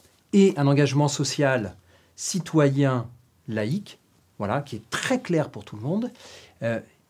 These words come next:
il reste quand même des tensions. Parce que tout ça vient, j'ai envie de dire, de la perception de, de chacun. Et donc, on pourrait avoir un élu, euh, quelqu'un de la caf, et cetera, qui, qui lie la li-, la laïcité avec son regard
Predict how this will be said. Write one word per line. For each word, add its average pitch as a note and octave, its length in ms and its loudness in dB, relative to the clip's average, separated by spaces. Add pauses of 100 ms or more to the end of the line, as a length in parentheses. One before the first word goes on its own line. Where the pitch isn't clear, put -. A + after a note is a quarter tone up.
il D3 140 2
reste E3+ 260 4
quand C#3 120 2
même C#3 100 4
des B2+ 100 -2
tensions. A#2 300 -8 (720)
Parce - 180 2
que E3 100 2
tout D3+ 200 0
ça G3 400 2 (400)
vient, D#3 420 2
j'ai B2+ 160 -2
envie B2 220 -2
de B2 40 -8
dire, D#3+ 140 -2 (340)
de - 60 2
la F3 100 4
perception F3 540 2
de, C#3+ 220 2 (220)
de C3+ 180 -4
chacun. C#3+ 360 0 (800)
Et A#2+ 60 -2
donc, D#3 260 4
on C3 60 0
pourrait C#3+ 300 2
avoir C#3 520 4 (200)
un C#3+ 160 6
élu, C#3 420 4 (440)
euh, A2+ 680 0 (720)
quelqu'un C3+ 280 2
de C3+ 60 2
la D3+ 80 4
caf, D3+ 500 0
et C3+ 100 -8
cetera, F#3 400 0
qui, D#3+ 240 -4 (280)
qui F3+ 260 -2
lie A3 280 6
la G#3 140 8
li-, F3+ 340 4
la D3+ 180 2
laïcité F3 500 4
avec E3 140 2
son E3 140 2
regard D#3 440 0